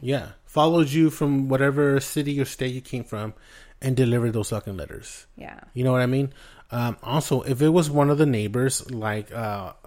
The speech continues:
Speaker 1: uh, what's his name? Um, was it Michael? Um,
Speaker 2: The Langford
Speaker 1: the
Speaker 2: or
Speaker 1: Langford, right.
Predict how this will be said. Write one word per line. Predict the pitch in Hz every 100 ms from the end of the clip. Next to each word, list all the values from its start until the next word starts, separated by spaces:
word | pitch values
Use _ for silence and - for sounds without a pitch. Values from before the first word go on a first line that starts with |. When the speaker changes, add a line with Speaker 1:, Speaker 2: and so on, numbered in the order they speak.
| 139 117
Speaker 1:
uh, | 107 104
what's | 98 117 -
his | 117
name? | 117 104 113 107 -
Um, | - 101 98 95 87
was | 117 113
it |
Michael? | 110 123 139 170 190 - - - - - - -
Um, | 120 113 110 104 98 69 - - _ _ - - - - - -
Speaker 2:
The | 214
Langford | 202 185 196 170
Speaker 1:
the | 139
Speaker 2:
or |
Speaker 1:
Langford, | 135 139 - 170 156 135 123
right. | 127 110 104